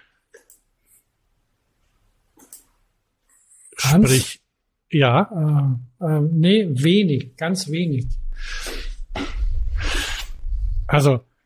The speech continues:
Speaker 2: weil es ist ja, äh, ähm, Apple zum Beispiel haben ja,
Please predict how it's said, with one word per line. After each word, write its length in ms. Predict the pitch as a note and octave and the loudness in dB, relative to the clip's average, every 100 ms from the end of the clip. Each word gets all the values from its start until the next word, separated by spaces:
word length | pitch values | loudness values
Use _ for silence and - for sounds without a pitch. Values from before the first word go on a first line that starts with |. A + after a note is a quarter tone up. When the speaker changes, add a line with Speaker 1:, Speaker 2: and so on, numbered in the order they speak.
| _ - | _ 0
Speaker 2:
weil 200 | C3+ C#3 | 2 2
es 100 | C#3+ | 2
ist 140 | - | 4
ja, 220 | D3+ C#3 - | 4 4 0
äh, 160 | E3 D#3+ - - - | -4 -4 -8 -12 -4
ähm, 400 | B2 B2 B2+ A#2 - - - - - - | 0 2 2 0 -4 -20 -20 -20 -20 -6
Apple 320 | D3+ - C#3 | -2 2 0
zum 220 | - C3 | 2 2
Beispiel 680 | A#2+ A#2+ A#2+ - B2+ A#2+ A#2 | 4 4 2 0 2 4 4
haben 160 | A#2 A#2+ | 4 4
ja, 180 | A#2 | 4